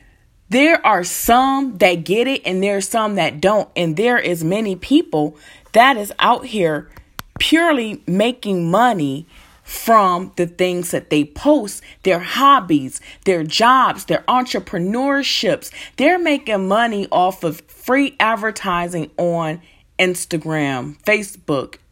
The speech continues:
YouTube. Free advertising. It don't take much. If you are skilled, if you've been in a career for ten years, you're the expert. It's somebody else that needs that information that you have.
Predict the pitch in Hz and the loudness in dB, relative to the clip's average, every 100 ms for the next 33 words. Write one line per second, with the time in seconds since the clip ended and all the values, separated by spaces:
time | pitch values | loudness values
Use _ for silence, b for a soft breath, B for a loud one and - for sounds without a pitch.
0 | - 151 202 247 - - 147 - - b | -14 -4 -2 -2 -4 -6 -6 -6 -14 b
1 | b - - - 294 339 - 226 269 240 | b -20 -16 0 2 2 2 2 2 0
2 | 226 208 135 113 - - - B B 214 | -4 -2 -2 -2 -10 -16 -16 B B -18
3 | B B B B _ 269 320 302 311 - | B B B B _ 0 2 4 4 2
4 | - 254 254 208 165 120 - 233 233 233 | -2 0 0 -2 -2 -2 -2 0 0 4
5 | 349 453 208 175 - - - 240 254 185 | 4 4 0 -2 -10 -12 -10 -4 -2 -2
6 | 123 - - 226 - 359 339 269 208 - | -4 -10 -4 -2 2 0 0 -4 -6 -8
7 | 190 170 202 202 214 208 202 - 214 208 | -8 -6 -4 -4 -6 -12 -10 -6 -6 -6
8 | 214 226 220 220 247 302 196 - - 208 | -6 -6 -6 -4 -2 -2 -2 -4 -2 -2
9 | - - 151 139 - B B - 330 415 | -6 -6 -2 -2 -6 B B -2 0 0
10 | 392 339 302 262 220 226 226 196 - 175 | -2 0 0 0 0 -2 0 -2 -2 -4
11 | 190 220 208 - 196 - 190 214 - 185 | -4 -6 -8 -2 -2 0 -6 -8 -4 -2
12 | 180 190 - 170 156 - 160 165 147 175 | -2 -4 -4 -4 -6 -6 -8 -8 -6 -4
13 | 175 139 | -4 -4